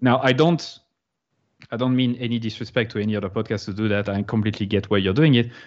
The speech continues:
But the positioning of it, the, the package had to be a strong name, had to be no ads,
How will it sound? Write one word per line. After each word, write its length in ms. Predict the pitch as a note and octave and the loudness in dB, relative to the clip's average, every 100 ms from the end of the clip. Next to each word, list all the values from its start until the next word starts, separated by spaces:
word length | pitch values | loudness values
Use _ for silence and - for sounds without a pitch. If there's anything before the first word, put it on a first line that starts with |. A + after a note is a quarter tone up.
| - | -8
But 140 | A2+ | -4
the 60 | A2 - _ - | -4 -6 _ -4
positioning 640 | B2 A2+ E3 E3 D3 C3 | -2 2 2 4 4 4
of 100 | A#2+ | 2
it, 140 | B2 | 0
the, 120 | A2 G2+ - | -2 -8 -8
the 100 | A2 | -6
package 580 | - D#3 - B2 A2 | 0 0 0 -2 -4
had 220 | - A#2+ - | -4 -4 -4
to 80 | |
be 340 | A2 A2+ G#2+ G#2+ _ _ _ | -4 -2 -2 -6 _ _ _
a 60 | A2 | -12
strong 380 | - - C3+ B2+ | -6 0 4 4
name, 400 | A#2+ A#2+ B2 A#2 _ _ _ _ - - _ _ | 4 2 2 -2 _ _ _ _ -20 -20 _ _
had 200 | - A#2+ | -6 -6
to 80 | B2 | -4
be 160 | A2+ A2 | -4 0
no 340 | A2 C3 C3+ | 2 2 2
ads, 540 | A2+ A2 A2+ - - | 2 0 -4 -10 -18